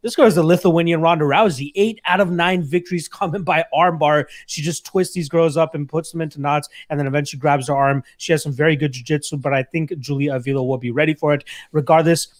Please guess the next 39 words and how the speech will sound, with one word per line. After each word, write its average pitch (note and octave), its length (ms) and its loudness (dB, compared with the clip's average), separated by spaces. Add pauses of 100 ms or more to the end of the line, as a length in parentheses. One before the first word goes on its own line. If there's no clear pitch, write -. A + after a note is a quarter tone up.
(120)
I C#3+ 80 0
think D#3 200 0
both D#3+ 200 2
girls D#3 280 2
are C#3+ 120 0
gonna D3 220 -2
throw D3 160 0
down. C#3+ 320 2
I C3+ 140 -4
think D#3 240 -8
the D3 100 -2
under D3 200 0
two D3 140 -8
and C#3 80 -2
a C#3 60 -2
half C#3+ 160 -2
is C3 80 -12
the C3 80 -8
spot C#3 260 -6
that C#3+ 80 -6
I'm C3 80 -6
liking C#3 260 -8
the B2 60 -8
most C#3+ 300 -6
here. C#3+ 260 -4 (300)
My, D3+ 160 4
uh, C3+ 240 4
plus - 280 -2
one D#3+ 120 2
thirty-five, D3 560 4
plus - 240 -4
one D3+ 120 -4
fifty-five, C#3 480 -2
I'm C3+ 140 -4
seeing C#3+ 160 -8
at C#3 80 -4
a - 20 -8
couple C#3+ 240 -8
spots. C#3 380 -4